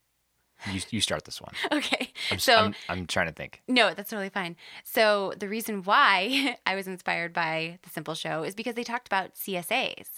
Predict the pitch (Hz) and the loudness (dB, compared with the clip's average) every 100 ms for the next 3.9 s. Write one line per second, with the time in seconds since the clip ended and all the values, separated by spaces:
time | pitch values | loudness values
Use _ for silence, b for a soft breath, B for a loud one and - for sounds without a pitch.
0 | - - 180 170 170 160 - - - 170 | -12 -6 -4 -4 -6 -8 -8 -8 -6 -4
1 | 165 180 - 170 160 135 120 104 - - | -4 -6 -6 -6 2 6 6 6 0 -4
2 | 85 67 60 69 - B B - 214 208 | -8 -8 -12 -10 -10 B B -2 0 2
3 | 190 185 185 - - 214 226 233 | 2 0 -4 -8 -8 -8 -8 -10